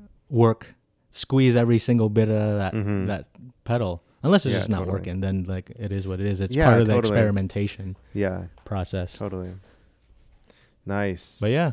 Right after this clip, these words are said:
Speaker 1: uh,
Speaker 2: Great.
Speaker 1: that's kinda what I wanna land on is just more like encourage people to not let the gear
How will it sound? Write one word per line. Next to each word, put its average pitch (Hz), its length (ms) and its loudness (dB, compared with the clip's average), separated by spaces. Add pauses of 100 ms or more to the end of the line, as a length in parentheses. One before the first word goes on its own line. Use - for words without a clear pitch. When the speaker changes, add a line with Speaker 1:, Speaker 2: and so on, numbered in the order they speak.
(120)
Speaker 1:
uh, 120 300 2
Speaker 2:
Great. 98 280 -16 (280)
Speaker 1:
that's 135 180 -2
kinda 165 500 2 (680)
what 117 160 0
I 127 40 2
wanna 117 260 2
land 107 300 0
on 98 240 -2
is 95 180 -6
just 104 220 -6 (880)
more 156 220 4
like 143 240 0
encourage 113 640 -4
people 98 600 -6 (1080)
to 117 120 -4
not 104 280 -2
let 98 220 -8
the 107 80 -6
gear 92 600 -8